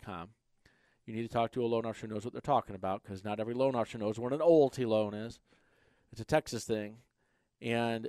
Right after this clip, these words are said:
as long as it in the divorce decree that you owe this person ten thousand dollars and it's been signed off by a judge, or you can get it signed off by a judge,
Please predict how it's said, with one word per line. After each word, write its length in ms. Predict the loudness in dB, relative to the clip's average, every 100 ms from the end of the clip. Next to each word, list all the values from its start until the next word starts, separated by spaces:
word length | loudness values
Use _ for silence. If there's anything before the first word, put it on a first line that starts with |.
| -8
as 120 | 0
long 300 | 4 4 4
as 100 | -2
it 100 | -2
in 140 | -2 -4
the 80 |
divorce 420 | -2 -2 0 -2 -4
decree 500 | -12 -6 -4 -4 -2
that 180 | -4 -2
you 260 | -4 0
owe 180 | 2 2
this 140 | 0
person 320 | -4 -8 -8 -8
ten 220 | -8 -4
thousand 360 | 0 0 0 0
dollars 260 | 0 0
and 80 | -6
it's 80 | -10
been 140 | -12 -10
signed 300 | -10 -4 -4
off 180 | -2
by 140 | -2 -2
a 100 | -2
judge, 420 | -2 -2 -2 -6
or 60 | -10
you 60 |
can 100 | -8
get 140 | -8 -8
it 60 |
signed 240 | -8 -6 -4
off 180 | -4
by 140 | -6 -6
a 100 | -6
judge, 500 | -8 -8 -10 -16